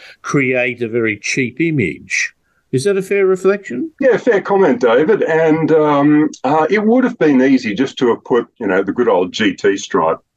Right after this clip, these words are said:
Speaker 2: along the, the roof or down the side or angled along the front, uh, quarter. But no, they, they've actually looked a little bit further than that. And, uh,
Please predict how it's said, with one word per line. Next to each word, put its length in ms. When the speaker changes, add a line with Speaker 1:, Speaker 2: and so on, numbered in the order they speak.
Speaker 2:
along 340
the, 280
the 80
roof 360
or 120
down 300
the 80
side 420
or 260
angled 380
along 320
the 60
front, 420
uh, 160
quarter. 460
But 140
no, 180
they, 140
they've 180
actually 280
looked 200
a 20
little 140
bit 180
further 380
than 220
that. 320
And, 340
uh, 160